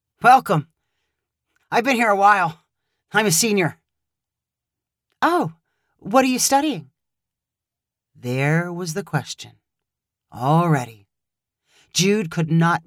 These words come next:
bear to see distaste in her eyes as he answered, "Philosophy." He had never sat next to such a perfect person.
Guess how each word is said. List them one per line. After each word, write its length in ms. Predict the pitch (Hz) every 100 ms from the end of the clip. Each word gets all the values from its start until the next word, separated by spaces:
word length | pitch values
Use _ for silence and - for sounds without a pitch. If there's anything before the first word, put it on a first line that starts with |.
| _
bear 320 | - 165 143 -
to 100 | -
see 220 | 156 - 170
distaste 640 | 160 170 - - 160 160
in 80 | 143
her 180 | 156 -
eyes 280 | 143 143
as 100 | 147
he 120 | 139 131
answered, 400 | 139 - 131 - _ _ _
"Philosophy." 880 | - 107 127 185 - 98 - - _ _ _ _ _ _ _
He 100 | 214
had 120 | 202
never 260 | 185 175 170
sat 400 | 165 185 160 -
next 260 | 147 -
to 80 | -
such 240 | 151 160 147
a 80 | - _
perfect 420 | - 208 - -
person. 460 | - 208 208 - 135